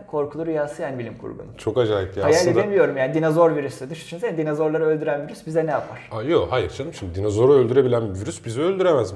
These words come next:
Speaker 1: Belki
Speaker 2: muhtemelen
Speaker 1: de daha
Speaker 2: yani.
Speaker 1: kötü
Speaker 2: Ama
Speaker 1: öldürür.
Speaker 2: ins-, yani çünkü şöyle bir şey de var. O söylediğin tarihlerdeki virüsler, e, insan hücresini hani
Speaker 1: Tabii, yani doğru,
Speaker 2: enfekte
Speaker 1: haklısın.
Speaker 2: edebilecek şey de değildir.
Speaker 1: Ama yani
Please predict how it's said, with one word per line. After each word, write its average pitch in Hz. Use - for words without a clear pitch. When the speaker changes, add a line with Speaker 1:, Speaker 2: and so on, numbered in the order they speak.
Speaker 1:
Belki 156
Speaker 2:
muhtemelen -
Speaker 1:
de 190
daha 190
Speaker 2:
yani. 240
Speaker 1:
kötü 240
Speaker 2:
Ama 120
Speaker 1:
öldürür. 135
Speaker 2:
ins-, 117
yani 107
çünkü 139
şöyle 135
bir 123
şey 170
de 120
var. 90
O 104
söylediğin 120
tarihlerdeki 104
virüsler, 110
e, 117
insan 104
hücresini 104
hani 92
Speaker 1:
Tabii, 85
yani -
doğru, 135
Speaker 2:
enfekte 131
Speaker 1:
haklısın. 131
Speaker 2:
edebilecek 127
şey 123
de 170
değildir. 196
Speaker 1:
Ama 202
yani 165